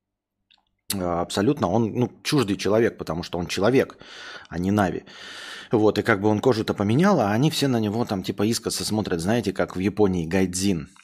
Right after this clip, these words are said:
Э, вот. Он, коне-, типа, они вынуждены его уважать за то, что он помог им там противостоять, э, человекам в прошлой битве.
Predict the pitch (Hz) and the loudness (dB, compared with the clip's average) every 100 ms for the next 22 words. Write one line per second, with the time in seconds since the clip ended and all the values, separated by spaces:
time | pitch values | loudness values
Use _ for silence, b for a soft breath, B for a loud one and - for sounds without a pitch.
0 | _ - 90 90 87 90 - 90 104 110 | _ -8 -4 -2 0 -2 -2 -2 0 0
1 | 113 98 101 113 110 107 101 - B B | 0 -2 2 4 6 6 6 2 B B
2 | - 101 104 113 101 95 104 98 101 104 | -4 0 2 2 2 0 0 4 4 4
3 | 107 180 117 104 - 92 87 98 104 95 | 4 0 0 -2 -2 -4 2 2 2 0
4 | 90 85 85 82 82 87 90 - 92 95 | -4 -6 -4 -4 -4 -4 -4 -2 2 2
5 | 87 - 85 85 85 92 90 170 196 90 | 2 -2 -4 -4 -4 -2 0 0 0 -2
6 | 82 85 - - 90 - 85 87 - 85 | -4 -8 -6 -4 -4 -4 -6 -6 -8 -10